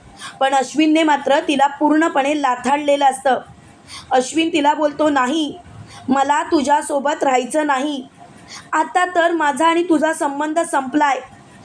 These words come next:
त्यामुळे तू तुझा बोजा बिस्तरा आवर आणि इथनं कायमची निघून जा." तेव्हा प्रिया बोलते, "मी नाही जाणार, माझं लग्न झालंय तुझ्याशी, या घरावरती माझासुद्धा अधिकार आहे.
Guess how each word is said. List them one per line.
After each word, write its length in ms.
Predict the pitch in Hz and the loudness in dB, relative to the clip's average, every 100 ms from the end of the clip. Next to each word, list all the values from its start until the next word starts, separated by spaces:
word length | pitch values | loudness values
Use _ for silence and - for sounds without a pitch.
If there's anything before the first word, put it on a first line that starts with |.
| - - | -20 -6
त्यामुळे 340 | 294 294 294 302 | 0 0 0 0
तू 140 | 320 | 0
तुझा 320 | 262 277 285 | 2 2 2
बोजा 360 | 269 254 240 302 | 2 2 2 0
बिस्तरा 420 | 302 - - 294 | -2 -4 0 0
आवर 480 | 269 285 339 330 277 - | 0 0 2 0 0 -2
आणि 180 | 285 330 | -2 -2
इथनं 320 | - 302 302 | -2 -4 -4
कायमची 580 | 294 262 277 285 302 294 | 0 0 0 -2 0 0
निघून 340 | 254 262 302 | 2 2 2
जा." 200 | 285 262 - - - - - - - - - | 2 0 -2 -16 -20 -20 -20 -20 -18 -18 -2
तेव्हा 180 | 262 277 | 2 2
प्रिया 340 | 269 277 269 277 | 2 0 2 2
बोलते, 360 | 294 285 302 | 0 2 0
"मी 180 | 277 302 | 2 0
नाही 280 | 320 359 370 | 2 2 2
जाणार, 340 | 349 311 269 254 - - - - | 2 2 0 -4 -14 -20 -20 -6
माझं 360 | 262 269 254 302 | -2 0 2 0
लग्न 360 | 302 269 294 320 | 0 -2 -2 0
झालंय 280 | 302 302 | 0 0
तुझ्याशी, 640 | 320 302 285 285 277 285 269 | 0 0 2 0 0 -6 0
या 160 | 302 | 0
घरावरती 580 | 302 294 302 311 269 311 | 2 0 2 0 -2 0
माझासुद्धा 640 | 320 277 254 285 320 247 302 | 2 2 0 -2 -2 0 0
अधिकार 400 | 254 302 311 294 | 0 -2 0 2
आहे. 300 | 262 285 | 0 -2